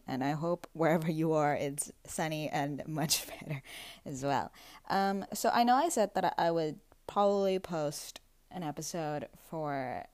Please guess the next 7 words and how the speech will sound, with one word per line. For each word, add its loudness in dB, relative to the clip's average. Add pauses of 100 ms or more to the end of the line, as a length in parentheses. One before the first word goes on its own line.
like, -4
this -6
week, -6
so, -8
like, -6
yesterday, -2 (420)
um, -4